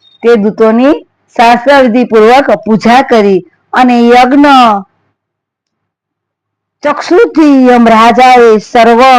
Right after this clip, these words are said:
હકીકત જાણી લીધી, સર્વ હકીકત જાણી લીધી. પછી ભયને લીધે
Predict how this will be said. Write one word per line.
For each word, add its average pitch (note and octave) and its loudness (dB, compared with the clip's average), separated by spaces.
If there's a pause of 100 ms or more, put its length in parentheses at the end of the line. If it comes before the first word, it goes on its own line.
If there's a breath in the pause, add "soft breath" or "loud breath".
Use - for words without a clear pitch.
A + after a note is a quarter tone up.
(120)
હકીકત B3+ -2 (120)
જાણી G#3+ -2
લીધી, C4 0 (1400 loud breath)
સર્વ B3 0 (120)
હકીકત A#3+ -2
જાણી G#3+ 0
લીધી. C4 0 (2000)
પછી D4 0
ભયને B3+ 0
લીધે A3+ 0